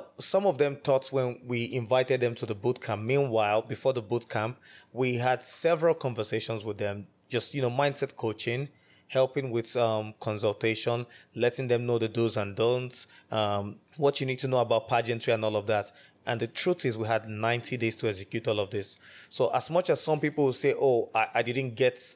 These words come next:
um, benefit so much from this platform," this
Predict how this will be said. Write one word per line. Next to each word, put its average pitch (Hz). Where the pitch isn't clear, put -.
um, 113
benefit 113
so -
much 123
from 117
this 123
platform," 135
this -